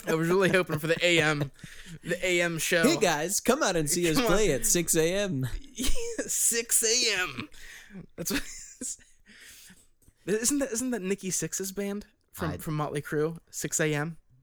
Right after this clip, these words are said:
Speaker 1: In, in hindsight, it sh-, really should be six P M.
Speaker 2: Yeah.
Speaker 1: Because what's going on at six A M? Waffle House is going on at six A M.
Speaker 2: Yeah, just no sleep.
Speaker 1: No sleep. Wow. Okay, anyway. Uh, July thirteenth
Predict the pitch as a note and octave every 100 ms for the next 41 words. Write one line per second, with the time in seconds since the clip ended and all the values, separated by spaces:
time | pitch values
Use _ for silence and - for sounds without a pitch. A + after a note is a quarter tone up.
0 | _ _ _ _ F3+ G3+ G3 F#3 F3 F3
1 | F#3 D#3 C#3+ D#2 - - D#3+ D3 - D3
2 | C#3 - C#3+ - - C3+ C3+ B2+ _ F#2
3 | E2 F2+ _ _ _ _ _ _ _ _
4 | _ _ _ _ G#3 D3 C#3+ - - E3+
5 | - D3+ C#3 C3+ - A2+ A#2+ F#2+ A#2 -
6 | _ _ - E3 D3+ C#3+ C#3 C3+ - C#3
7 | C#3 C#3+ C3+ - C#3+ C#3+ C3+ A#2+ C3 A#2
8 | F2 - A2 G#2 A2 C3+ C3+ - B2+ D3
9 | - - - D#3+ D3+ - - - E3 D#3+
10 | - - - A#2 - - - - _ D3+
11 | D#3 C3 - G3 F#3+ - C#3 G#3+ F#3+ D#3
12 | C3+ C3+ - - - F3 E3 - _ _
13 | _ _ _ _ _ - D#3+ D#3 F#3+ G#3+
14 | A3+ D#3 C#3+ -